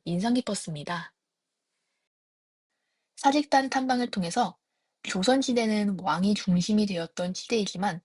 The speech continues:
동시에 민본주의와 농본주의를 바탕으로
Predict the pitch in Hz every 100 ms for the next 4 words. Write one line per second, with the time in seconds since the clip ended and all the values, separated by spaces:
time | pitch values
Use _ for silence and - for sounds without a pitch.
0 | _ _ _ _ _ - 190 190 214 196
1 | 190 185 170 170 220 277 262 226 208 196
2 | 165 160 180 269 269 254 233 - - 190
3 | 180 170 165 170